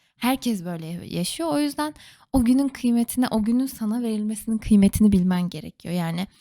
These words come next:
bu yaşta olduğun için şükretmen. Hayatın bir getirisi, evet biraz hüzünlü. Sürekli bir mücadeledesin. Sürekli bir mücadeleyle geçiyor hayatın. Ve işte büyüdükçe bunu çok daha net bir şekilde görüyorsun.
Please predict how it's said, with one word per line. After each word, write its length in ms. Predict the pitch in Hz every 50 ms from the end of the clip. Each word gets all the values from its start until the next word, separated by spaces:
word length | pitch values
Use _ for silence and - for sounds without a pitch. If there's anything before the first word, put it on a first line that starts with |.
| _ _ _ _ _ _ _
bu 120 | 208 214
yaşta 380 | 220 214 208 202 - - - 208
olduğun 340 | 196 190 185 190 190 190 190
için 380 | 190 - - 208 208 208 - _
şükretmen. 800 | - - - 202 - - 190 175 - - - 160 156 165 165 - -
Hayatın 520 | - 208 208 214 - - 247 240 196 - - -
bir 320 | 196 190 185 180 185 202
getirisi, 720 | 190 208 202 202 - - 208 190 196 190 - - 185 165 -
evet 320 | - 202 190 190 190 - 190
biraz 360 | 196 190 185 190 - - -
hüzünlü. 600 | 190 185 196 180 185 185 180 180 180 185 226 277 - - -
Sürekli 360 | - 370 403 370 - - 311
bir 60 | 302
mücadeledesin. 1080 | 254 269 285 269 294 277 277 254 262 254 262 262 - 254 240 - - - 165 175 196 - - - - - -
Sürekli 400 | - - - 294 277 277 - 247
bir 60 | 254
mücadeleyle 720 | 240 240 233 226 240 226 226 214 214 208 220 220 220 208 185
geçiyor 360 | 175 185 - - - 185 190
hayatın. 640 | 190 180 180 175 170 175 - - - - 190 214 208 - _ _ _ _ _ _ _ _ _ 202
Ve 260 | 214 220 233 247 254
işte 440 | 262 254 - - 285 294 262 220 226
büyüdükçe 480 | 233 247 254 254 320 320 - - 277
bunu 320 | 247 247 262 302 349 359 -
çok 300 | - - 269 - - -
daha 140 | 233 240
net 300 | 262 247 247 254 247 -
bir 60 | - -
şekilde 440 | - - 180 - - 160 160 165
görüyorsun. 580 | 165 165 165 165 160 147 147 - - - 196